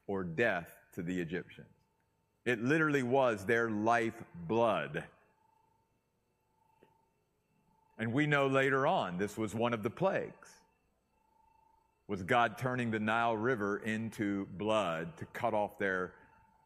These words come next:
water supply. You would think at this point, burning bush,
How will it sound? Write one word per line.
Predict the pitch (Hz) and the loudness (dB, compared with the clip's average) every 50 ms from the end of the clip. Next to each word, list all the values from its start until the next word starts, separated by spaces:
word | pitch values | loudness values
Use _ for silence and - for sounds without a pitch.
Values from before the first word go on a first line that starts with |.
| _ _ _ - | _ _ _ -8
water | 87 98 110 107 104 92 87 85 85 - - - | 0 2 4 4 4 4 2 -2 -2 -4 -10 -16
supply. | - - - 82 - - 90 80 73 - - - - - _ _ _ _ _ _ _ _ _ _ _ _ _ _ _ _ _ _ _ _ _ _ _ _ _ _ _ _ _ _ _ _ _ - _ _ _ _ - | -14 -10 -10 -10 -6 -4 -4 -4 -4 -4 -8 -16 -20 -20 _ _ _ _ _ _ _ _ _ _ _ _ _ _ _ _ _ _ _ _ _ _ _ _ _ _ _ _ _ _ _ _ _ -20 _ _ _ _ -4
You | 117 127 127 | -2 -2 0
would | 131 123 - - | -2 -4 0 2
think | 170 170 147 123 - - - | 2 2 2 0 -2 -6 -6
at | 127 - - | -8 -4 0
this | 139 139 131 - | 0 0 0 -4
point, | - - 143 131 113 95 82 - - - - _ _ _ _ _ _ _ _ _ _ - | -4 -4 -2 0 0 -2 -4 -6 -12 -18 -20 _ _ _ _ _ _ _ _ _ _ -12
burning | 92 - 156 156 160 156 151 143 131 110 | -2 0 2 2 2 2 0 0 -2 0
bush, | 82 143 131 120 107 90 - - - - - - | 0 2 2 2 2 0 -4 -10 -14 -16 -16 -18